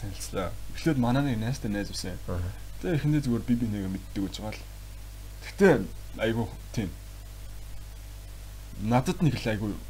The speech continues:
Speaker 1: юу та хоёулаа ингээ хаяа hang out хийж ийл та, мэж ийл та гэж хэлээд байдаг байсан. Тэгэл тгий тгий гэл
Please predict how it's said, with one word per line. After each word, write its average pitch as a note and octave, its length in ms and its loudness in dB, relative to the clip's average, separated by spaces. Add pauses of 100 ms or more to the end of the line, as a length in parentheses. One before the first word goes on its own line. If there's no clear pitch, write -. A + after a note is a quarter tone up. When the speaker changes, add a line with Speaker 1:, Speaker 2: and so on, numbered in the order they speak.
(200)
Speaker 1:
юу A2 280 0 (140)
та F#2+ 220 -4 (1600)
хоёулаа D3+ 320 8
ингээ B2+ 160 4
хаяа C3 260 6
hang B2 180 4
out A2+ 160 0
хийж A#2 220 0
ийл G#2+ 160 -2
та, G#2 80 -4
мэж G#2+ 240 -2
ийл F#2 100 0
та F#2+ 140 4
гэж F#2 100 -2 (200)
хэлээд A2 260 -2
байдаг G2 160 -6
байсан. G#2+ 280 -6 (520)
Тэгэл B2 240 0 (880)
тгий D#3 180 6
тгий A2+ 240 2
гэл F#2+ 200 -2